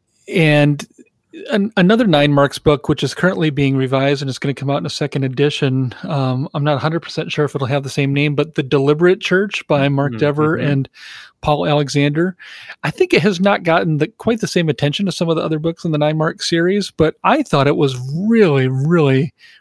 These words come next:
Speaker 1: practical and helpful. It's not necessarily your inspiring, uh, I mean, it's inspiring at a certain level, but just the nuts and bolts of practical pastoral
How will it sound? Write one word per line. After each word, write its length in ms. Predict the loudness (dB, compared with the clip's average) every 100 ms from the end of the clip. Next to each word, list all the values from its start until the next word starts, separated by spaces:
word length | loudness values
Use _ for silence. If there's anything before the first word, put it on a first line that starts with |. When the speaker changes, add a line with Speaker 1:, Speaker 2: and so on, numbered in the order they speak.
| _
Speaker 1:
practical 720 | -2 0 -2 -6 -4 -2 -2 -4
and 100 | -4
helpful. 500 | -4 -4 -6 -8 -10 -18 -18 -8
It's 180 | -6 0
not 220 | 0 2
necessarily 640 | 2 0 0 2 4 4
your 520 | 2 4 4 4 2 -2
inspiring, 1080 | -4 -2 -2 0 2 4 2 0 0 -2 -4 -16 -20 -20 _ -10 -2
uh, 340 | 0 0 -2 -8 -6
I 60 |
mean, 160 | -4 -4
it's 140 | -4
inspiring 520 | -10 -4 0 2 2 2
at 80 |
a 40 | 0
certain 260 | -2 -4 -2
level, 260 | 0 0
but 160 | 0 -2
just 280 | -2 -2 -2
the 100 | 0
nuts 420 | 2 2 0 -2
and 180 | -4 0
bolts 300 | 0 0 -2
of 140 | -2
practical 500 | -2 -2 -4 -6 -4
pastoral 800 | -2 -4 -2 0 2 2 0